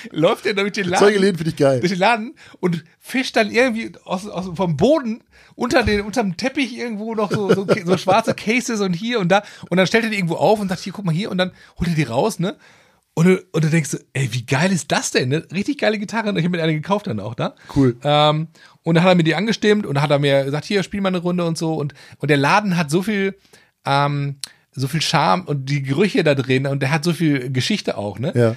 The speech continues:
Speaker 1: Dass du denkst, du bist echt so ein Zeitsprung und so. Also sowas
Speaker 2: Ist geil.
Speaker 1: mag ich ja total gerne. Auch so alte Plattenläden oder so, ne? Und da hab ich mir eine Gitarre geholt, sagt er, "Hier, wenn, wenn was ist, kommst du wieder, stell ich dir ein." Und dann, ne, hat er mir Seiten draufgezogen, sagt er, "Die sind ganz geil" und so.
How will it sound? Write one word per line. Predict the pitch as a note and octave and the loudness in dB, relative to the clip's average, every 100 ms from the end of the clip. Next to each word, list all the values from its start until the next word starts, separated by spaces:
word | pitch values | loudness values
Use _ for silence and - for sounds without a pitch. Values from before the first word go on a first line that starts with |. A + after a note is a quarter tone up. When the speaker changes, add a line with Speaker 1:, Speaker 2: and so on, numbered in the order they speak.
| - | -4
Speaker 1:
Dass | - A#2 | -8 -6
du | - C3+ | -2 2
denkst, | C#3 C#3 | 2 0
du | - | -2
bist | C3 - | -4 -6
echt | C3+ B2 | -10 -8
so | C#3+ | -8
ein | |
Zeitsprung | - D3+ - G#2 G2 | -2 -4 -4 -10 -8
und | G2+ | -8
so. | G#2+ | -6
Also | B2+ B2+ | -4 -2
sowas | D3+ | 2
Speaker 2:
Ist | F3+ | 4
geil. | A#2+ C3+ A2+ | 6 6 4
Speaker 1:
mag | B2 C3+ D#3+ | 2 0 -2
ich | D#3+ | -4
ja | C#3+ | -4
total | C#3 C#3+ C#3 | -2 -2 -2
gerne. | C3+ B2+ E3 - - - - | -2 -2 -4 -8 -20 -20 -8
Auch | - C3+ | -2 2
so | |
alte | D3+ C#3 | 2 2
Plattenläden | A#2+ D3+ C#3+ G#2+ G2 | 0 -2 0 -4 -6
oder | G2 | -10
so, | F#2+ G2 | -8 -6
ne? | B2 | 0
Und | C#3 | 2
da | |
hab | D3+ | 2
ich | |
mir | D3+ | 2
eine | C#3+ | 2
Gitarre | C3 D3+ | 2 0
geholt, | E3 D#3+ | 2 0
sagt | D3+ C3+ | -2 -2
er, | |
"Hier, | B2+ D3 B2+ | 0 2 2
wenn, | B2+ B2+ | -2 -2
wenn | B2+ B2+ | -2 0
was | B2 B2 | 0 0
ist, | D3 - - | -6 -6 -6
kommst | C3 - | -4 0
du | C3 | 0
wieder, | C#3+ C3+ C3 | 4 2 2
stell | B2+ C3 | -2 -4
ich | B2+ | -4
dir | A#2+ | -4
ein." | B2 C3 B2 | -2 -2 -2
Und | A2+ | -2
dann, | A#2 A#2 A#2 G#2+ | -2 -4 -8 -12
ne, | A#2 C3 B2+ | -6 -4 -2
hat | C3 | -2
er | B2+ | 0
mir | A#2+ | -2
Seiten | A#2+ A#2+ D3 C#3 | -4 0 2 2
draufgezogen, | C3 C#3 C#3 | -2 -2 0
sagt | B2 | 0
er, | A#2+ | 0
"Die | C3 | -2
sind | C#3+ | 0
ganz | B2+ | -2
geil" | C3 B2+ B2+ | 2 2 2
und | A#2+ | 0
so. | B2+ | -2